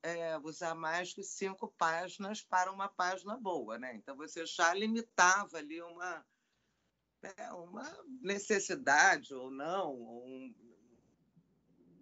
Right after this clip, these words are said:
sei lá, um, um cintilante, né, na sua obra.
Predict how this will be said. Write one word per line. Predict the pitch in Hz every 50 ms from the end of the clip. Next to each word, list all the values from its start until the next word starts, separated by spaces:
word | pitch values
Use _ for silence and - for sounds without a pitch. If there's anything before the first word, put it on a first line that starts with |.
| _ _ _ _ _ _ _ _ _ _ _ _ _ _ _ _ _ _ _ _ _ _ _ _ _ _ _
sei | - -
lá, | - - - -
um, | 117 113 135 - - 95 - - _ _ _ _ _ _ _ _ _ _ _ _ _ _ _ _ _ -
um | 135 131 127 113 117 117 - - - - -
cintilante, | - - - - 196 196 180 - - 220 190 165 156 160 170 175 175 196 - - - 147 123
né, | 113 135 147 151 147 123 95
na | 123 131 127
sua | 123 - 160 139 123 120 110 101
obra. | 98 - - - -